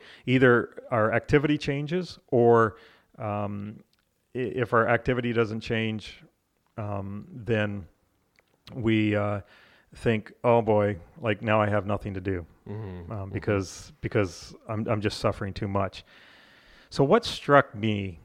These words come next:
Speaker 1: in, in these verses was how active, um, Peter expected the people to be, even
Speaker 2: Yeah.
Speaker 1: in suffering.
Speaker 2: Yeah.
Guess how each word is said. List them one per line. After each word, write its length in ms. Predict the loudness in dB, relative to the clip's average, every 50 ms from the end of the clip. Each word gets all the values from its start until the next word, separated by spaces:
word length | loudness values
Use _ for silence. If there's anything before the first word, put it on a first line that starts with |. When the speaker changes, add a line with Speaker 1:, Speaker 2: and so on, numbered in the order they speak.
| -20 -20 -20 _ _ -4
Speaker 1:
in, 340 | -2 0 0 0 0 -2 -4
in 160 | -4 -2 0
these 200 | 2 2 2 2
verses 420 | 0 0 -2 -2 -2 -4 -6 -4
was 220 | -2 -2 -2 -2 -2
how 400 | -4 -4 -2 -2 0 -2 -2 -6 _ -2
active, 760 | 0 2 2 2 0 -2 -4 -4 -4 -4 -4 -6 -12 -18 -20 -20 _ _ _ _ _ _ _ -14
um, 260 | -12 -10 -10 -12 -10 -8 -8
Peter 560 | -6 -2 0 2 2 4 4 2 0 -2 -10 _ _ _ _ _ _ _ _ -8
expected 680 | -8 -8 -8 -10 0 4 6 6 6 6 2 -4 -4
the 80 | -4 -4
people 320 | -4 -4 -4 -4 -4 -6
to 60 | -4 0
be, 380 | 2 2 2 2 0 -2 -6 -10 _ _ _ -4
even 240 | -2 0 0 2 0
Speaker 2:
Yeah. 40 | 0
Speaker 1:
in 80 | -2 -2
suffering. 440 | 0 0 0 0 0 -4 -14 -10 -8
Speaker 2:
Yeah. 200 | -6 -6 -6